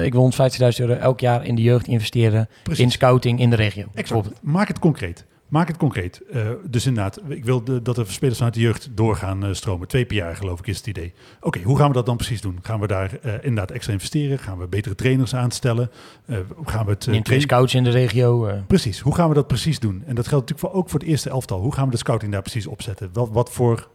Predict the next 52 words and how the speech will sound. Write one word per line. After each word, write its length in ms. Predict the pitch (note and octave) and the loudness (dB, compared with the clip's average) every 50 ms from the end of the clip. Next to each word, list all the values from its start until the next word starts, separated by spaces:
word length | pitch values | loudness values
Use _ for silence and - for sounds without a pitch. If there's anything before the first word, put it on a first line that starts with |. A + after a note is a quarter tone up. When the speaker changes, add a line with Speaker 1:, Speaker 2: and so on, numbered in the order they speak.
| _ - - | _ -4 -2
Speaker 2:
eh, 60 | D#3 | 0
zonder 160 | C#3 C3 C3 | 2 2 2
dat 120 | A2+ G2+ - | 0 -2 -2
je 60 | - | -4
per 100 | - E2+ A#2+ A2 | -4 -4 -2 -2
se 60 | G2+ | 0
naam 160 | A2+ C3 C#3+ | 0 0 0
hoeft 160 | C#3 B2+ - | 0 0 0
te 60 | - C3 | 0 -2
noemen, 160 | A2+ G#2+ C3 | 0 0 -2
wat 80 | - - | -2 -2
voor 100 | C#3 B2 | -2 0
mensen, 460 | A#2+ A2 G2 - - G#2+ G2 G#2 - | 0 0 -2 -2 -4 -6 -6 -6 -6
eh, 100 | A#2 G#2+ G2 G2 | -6 -8 -4 -2
wil 100 | G#2+ G#2+ | -2 -2
je 60 | G#2 | -2
daar 140 | G2+ G#2 A2+ | -2 -4 -6
aanstellen? 340 | G#2 G#2 - - G2+ F#2+ | -6 -8 -8 -8 -8 -8
Wat 100 | G2 G2+ | -8 -8
voor 120 | - - - | -8 -8 -6
profiel 320 | - - - - D3 B2 G#2+ | -6 -6 -2 0 0 0 0
hebben 160 | G2+ F#2+ G#2 | 0 -2 -4
die 60 | G#2+ G#2+ | -4 -4
mensen 220 | G#2+ G#2 G2+ - | -4 -4 -4 -6
eigenlijk 320 | G#2+ F#2+ F#2+ F2 - - - | -8 -10 -10 -10 -12 -14 -14
precies? 200 | - F#2 - - _ _ - - - _ _ | -14 -16 -16 -20 _ _ -20 -20 -20 _ _
Wat 160 | B2+ B2 - | -6 -4 -4
voor 100 | - A2+ | -6 -6
budgetten 340 | G#2 A2 - C#3+ D#3+ F#3+ E3+ | -6 -2 0 0 0 0 -2
krijgen 300 | - A#2+ G2+ F#2 F2+ F2+ | -2 -2 -2 -2 -4 -6
die 100 | G2 F#2 | -8 -8
mensen? 360 | F#2+ F#2+ F2+ - - - F2+ - - - - - - - - - - | -6 -8 -8 -10 -12 -14 -16 -16 -20 -20 -20 -20 -20 -20 -20 -10 -6
Eh, 160 | B2+ G#2+ G2+ G#2 | -4 -4 -4 -2
hoe 180 | A2+ A2+ - B2 | -2 -2 0 2
gaan 140 | D3 C#3+ | 2 2
we 60 | C3+ B2 | 2 2
het 80 | F3+ | 0
in 80 | F3 D#3 | -2 -2
de 80 | D#3+ | -2
eigen 240 | D3 C#3 C3+ A2 B2+ | -2 -2 -2 0 0
organisatie 500 | B2 G2+ A#2+ A#2+ G#2 F#2+ F2 E2+ - G#2 | 0 2 0 0 0 -2 -4 -6 -6 -8
oppakken? 280 | F#2 - G2+ - - A#2 | -6 -4 -6 -6 -4 -6
Is 60 | G#2 | -6
het 100 | - - | -4 -4
zo 80 | A2 G2+ | -4 -4
dat 120 | G2+ G#2 | -6 -6
we 80 | A2 G2 | -6 -6
met 120 | G#2 G2+ | -4 -2
de 60 | G2+ | 0
huidige 280 | F#2 A#2 C#3 C#3 - A#2+ | 2 2 2 2 2 0
mensen, 420 | B2 A2+ G#2+ - G2+ G2 G2+ - | 0 -2 -2 -2 -4 -6 -6 -6
eh, 100 | A#2+ G2+ | -6 -8